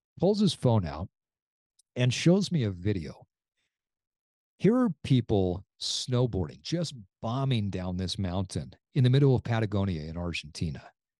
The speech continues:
You had to get helicopter to the top. And then you're bombing down.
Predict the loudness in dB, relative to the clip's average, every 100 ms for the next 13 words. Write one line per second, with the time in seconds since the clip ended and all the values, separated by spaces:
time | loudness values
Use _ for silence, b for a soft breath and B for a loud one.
0 | _ _ _ _ _ 0 2 2 -2 2
1 | 2 4 0 0 -4 -2 -2 -2 -4 -8
2 | -8 -14 -20 _ -20 _ _ _ 0 4
3 | 6 4 2 2 2 4 2 2 0 -2
4 | -4 -10